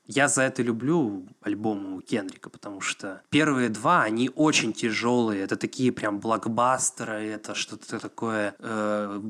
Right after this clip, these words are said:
такой высокий Голливуд, где там буквально пять имён в состоянии вообще выпускать что-то подобное, э, и вот,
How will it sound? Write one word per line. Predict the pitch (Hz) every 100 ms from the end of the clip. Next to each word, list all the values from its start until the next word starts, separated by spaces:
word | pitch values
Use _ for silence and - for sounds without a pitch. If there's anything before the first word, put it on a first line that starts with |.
| 113 -
такой | - 113
высокий | 104 120 - 143 139 120
Голливуд, | 120 113 107 131 165 -
где | 117 117
там | 110 104
буквально | 104 - 113 117 110
пять | - 117 113 113
имён | 110 117
в | 113
состоянии | - - - - 110 110 104 101
вообще | 98 - 107
выпускать | 98 110 - 110
что-то | 104 - 110
подобное, | - 98 107 131 143 117 98 -
э, | 117 107 104
и | 101
вот, | 101